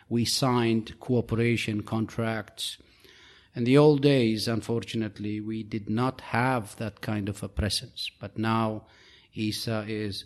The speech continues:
recognized worldwide, uh, locally, internationally,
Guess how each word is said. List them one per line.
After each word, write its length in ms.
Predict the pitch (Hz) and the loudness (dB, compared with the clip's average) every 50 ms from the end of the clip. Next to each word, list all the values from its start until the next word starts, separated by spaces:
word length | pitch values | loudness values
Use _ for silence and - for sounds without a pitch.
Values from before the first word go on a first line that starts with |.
| - - | -12 -8
recognized 1080 | 101 98 110 123 123 - - - 104 104 110 110 107 107 104 98 - - - - - - - _ _ | -2 2 2 2 2 0 -4 -4 -2 -2 -2 0 -2 -2 -4 -4 -6 -8 -10 -14 -20 -20 -20 _ _
worldwide, 880 | - 104 113 120 123 131 131 135 135 131 135 135 135 135 135 135 131 - - _ _ _ - _ _ _ - - _ _ _ - | 0 2 4 4 4 4 2 0 0 2 2 0 0 -2 -2 -4 -6 -10 -18 _ _ _ -20 _ _ _ -20 -20 _ _ _ -14
uh, 440 | - 95 92 101 101 104 101 101 104 104 | -10 -8 -8 -6 -6 -8 -8 -10 -8 -4
locally, 1000 | 101 107 113 123 131 131 131 131 - 143 131 123 127 127 127 127 127 123 - - - _ _ _ _ - | 0 4 6 8 10 10 10 8 6 4 4 6 6 4 4 2 0 -2 -6 -10 -20 _ _ _ _ -8
internationally, 1300 | 110 107 104 - 120 110 110 117 120 123 120 110 - 127 120 117 113 117 117 117 117 117 113 - - | -6 -6 -4 -2 -2 0 2 4 4 4 4 4 4 4 4 6 6 6 6 6 4 2 0 -4 -8